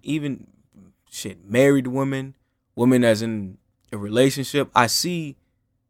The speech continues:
that they're not a hundred percent faithful to that guy that they with that is a good guy.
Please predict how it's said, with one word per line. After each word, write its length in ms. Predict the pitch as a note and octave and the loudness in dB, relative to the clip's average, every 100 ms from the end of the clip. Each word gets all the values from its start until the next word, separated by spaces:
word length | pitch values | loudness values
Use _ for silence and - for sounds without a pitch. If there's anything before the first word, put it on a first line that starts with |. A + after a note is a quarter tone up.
| _ | _
that 220 | - C3+ C3 | 6 8 8
they're 120 | C3 | 4
not 220 | C3+ B2 | 6 6
a 40 | |
hundred 360 | G2 A2+ C3 C3 | 4 -2 -2 -2
percent 440 | G2+ - C3+ - | -6 -12 -10 -10
faithful 560 | - - C3+ C3+ - G2+ | -12 -4 0 0 -4 -14
to 360 | - G#2+ G2 G2+ _ _ - | -10 -10 -10 -16 _ _ -6
that 180 | G#2 G2 | -4 0
guy 180 | A2 G#2+ | 0 0
that 140 | G2+ | -2
they 120 | G2+ | -8
with 260 | G2+ A#2 G2+ | -4 -4 -4
that 160 | G#2 | -2
is 160 | B2 A#2 | 0 0
a 40 | |
good 240 | G2 F#2+ F#2+ | -4 -12 -12
guy. 260 | F#2+ G2 | -12 -14